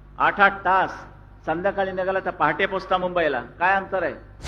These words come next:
नव्वद साली मी त्यांना बोललो होतो, दिला नाही.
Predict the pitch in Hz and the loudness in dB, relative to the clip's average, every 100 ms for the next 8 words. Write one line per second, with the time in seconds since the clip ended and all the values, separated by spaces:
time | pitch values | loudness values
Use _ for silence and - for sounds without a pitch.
0 | - - - 139 151 202 202 190 180 180 | 0 2 0 0 0 0 -2 -4 -4 -6
1 | 160 156 139 127 117 101 90 - - - | -4 -4 -4 -6 -8 -10 -16 -20 -20 -20
2 | - - - - - - - - 139 175 | -20 -20 -20 -18 -20 -20 -20 -8 -2 2
3 | 196 156 165 | 2 2 0